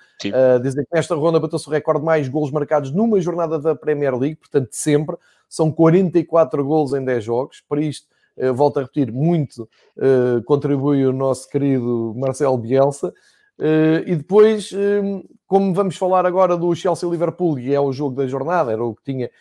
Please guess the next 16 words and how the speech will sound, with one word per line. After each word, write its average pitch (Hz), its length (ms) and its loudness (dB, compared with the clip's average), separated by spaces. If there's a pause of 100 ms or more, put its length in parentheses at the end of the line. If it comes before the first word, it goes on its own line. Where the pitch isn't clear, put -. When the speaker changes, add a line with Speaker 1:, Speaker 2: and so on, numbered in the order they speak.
(300)
Speaker 2:
eh, 120 260 4
maior 139 460 4
ca-, 123 400 0 (640)
cabeça 127 380 -4
de - 80 -8
cartaz, 151 580 2 (380)
eh, 151 340 6
houve 170 300 2
aqui 160 240 -4
alguém 160 520 2
que 175 240 -6
tinha-me 151 460 -6 (260)
lançado, 147 960 0 (480)
eh, 151 560 0
a 156 80 0
pergunta. 147 880 0